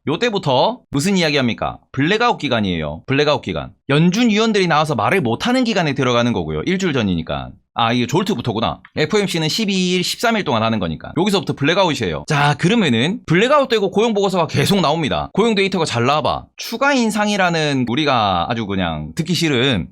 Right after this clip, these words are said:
그런 이야기에 대해서 또 언급이 되면은 시장이 또 싫어할 수 있고요. 채권 시장이 흔들릴 수 있고요. 오히려 이게 경기 침체를 보이면서 고용 보고서 혹은 이런 고용 데이터가 예상보다 낮게 나오면은 무슨 얘기합니까? 금리 인하 얘기가 나오겠죠. 그러니 요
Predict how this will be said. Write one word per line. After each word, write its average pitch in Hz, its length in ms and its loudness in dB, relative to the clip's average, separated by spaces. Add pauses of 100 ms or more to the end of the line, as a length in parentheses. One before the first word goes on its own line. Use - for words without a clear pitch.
(120)
그런 233 320 2
이야기에 151 480 0
대해서 110 320 -2
또 107 160 0
언급이 165 280 2
되면은 131 500 0
시장이 127 360 -2
또 123 80 -4
싫어할 143 300 -2
수 98 140 -8
있고요. 76 220 -4
채권 226 300 0
시장이 175 220 0
흔들릴 196 360 2
수 - 140 -8
있고요. 69 400 -10
오히려 226 340 2
이게 190 320 0
경기 226 320 0
침체를 208 420 0
보이면서 156 460 0
고용 180 280 0
보고서 139 380 0
혹은 131 300 0
이런 117 220 2
고용 160 240 0
데이터가 113 540 0
예상보다 135 400 -2
낮게 151 260 -2
나오면은 147 380 0
무슨 120 240 0
얘기합니까? 104 500 -2
금리 208 320 0
인하 180 220 0
얘기가 110 240 0
나오겠죠. 85 600 -4
그러니 220 640 0 (160)
요 208 340 0